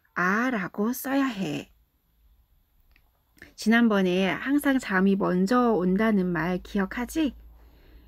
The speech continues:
그래서 이 이응이 필요한 거고, 받침으로 올 때는 응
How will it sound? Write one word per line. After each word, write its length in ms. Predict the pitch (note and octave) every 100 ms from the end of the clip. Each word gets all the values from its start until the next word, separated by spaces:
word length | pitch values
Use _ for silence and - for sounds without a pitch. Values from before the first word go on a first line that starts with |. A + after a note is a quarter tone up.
| - -
그래서 640 | G3 G3 G3 E3 F#3 F#3+
이 160 | - G3
이응이 420 | - G#3+ A3+ G#3
필요한 340 | - C#4 A#3+
거고, 400 | G3 D#3+ C4 A3+ - _ _ _ - _
받침으로 960 | - G3+ - - D#4+ C4+ F#3+ F#3+ E3 - _ _ _
올 140 | G#3+ F#3+
때는 760 | - F#3 F3 E3+ G3+ C4+ E4 - - _ - - - -
응 460 | B3+ A3 E3 -